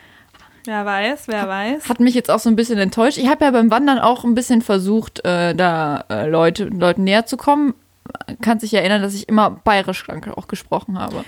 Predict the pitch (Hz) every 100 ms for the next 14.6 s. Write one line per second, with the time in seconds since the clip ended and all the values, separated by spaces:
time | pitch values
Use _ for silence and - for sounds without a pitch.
0 | - 233 240 240 233 226 220 214 220 240
1 | 226 - 226 220 214 220 220 226 - 285
2 | - 214 226 233 - 226 214 208 220 247
3 | 285 269 240 262 262 226 247 226 196 180
4 | 196 - 214 208 202 196 196 - 220 202
5 | 220 240 226 214 214 226 226 214 202 202
6 | 220 240 - 185 185 190 202 208 - 196
7 | 196 190 190 190 185 196 196 190 196 190
8 | 190 - 196 190 190 190 - - - _
9 | _ _ 233 220 214 220 226 247 - 233
10 | 220 214 208 214 240 240 254 226 214 196
11 | 196 208 202 214 202 202 - 208 208 196
12 | 196 208 233 - - - - - 220 220
13 | 214 - 262 - 220 233 - - 220 262
14 | - 196 196 202 233 277